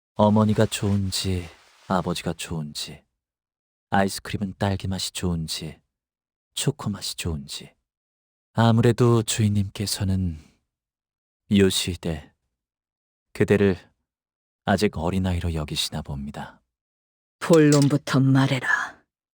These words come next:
Speaker 2: 내 놈의 혀까지 잘라버리기 전에.
Speaker 1: 요시대님과 그 친구분들께 묻겠사옵니다. 황금가지와 아이, 둘 중 하나만을 가지고 돌아갈 수 있다면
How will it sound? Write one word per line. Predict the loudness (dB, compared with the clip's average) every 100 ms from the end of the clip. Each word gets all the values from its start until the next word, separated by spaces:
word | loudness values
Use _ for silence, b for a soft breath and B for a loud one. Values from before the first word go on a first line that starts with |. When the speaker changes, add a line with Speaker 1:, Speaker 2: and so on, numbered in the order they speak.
| _ -2
Speaker 2:
내 | 2 4
놈의 | 4 2 0
혀까지 | -2 0 0 0 -2
잘라버리기 | 2 4 4 2 0 -2 -6
전에. | -4 -2 -2 -6 -14 -16 -18 _ _ _ _ _ _ _ _ 2
Speaker 1:
요시대님과 | 2 2 2 0 2 0 2 0 -2 -2 -2 -4 -10 _ _ _ _ _ _ _ _ _ _ _ _
그 | -4 -2 -2
친구분들께 | -4 -2 0 -2 -4 -4 -8 -10 -12 -12 -12 _ _ -6
묻겠사옵니다. | -6 -6 -10 -6 -6 -6 -8 -12 -14 -18 _ _ _ _ _ _ _ _
황금가지와 | -10 0 2 4 2 0 -2 -2 -2 -2 -2 -2
아이, | -2 -4 -8 -14 _ _ _ _ _ _ _ _ _ _ _ _ -2
둘 | 0 2
중 | 0 -2 0 0 -2
하나만을 | -4 0 2 2 0 -2
가지고 | -4 -10 -6 -8
돌아갈 | -6 -8 -6 -6
수 | -6 -6
있다면 | -8 -10 -6 -6 -6 -10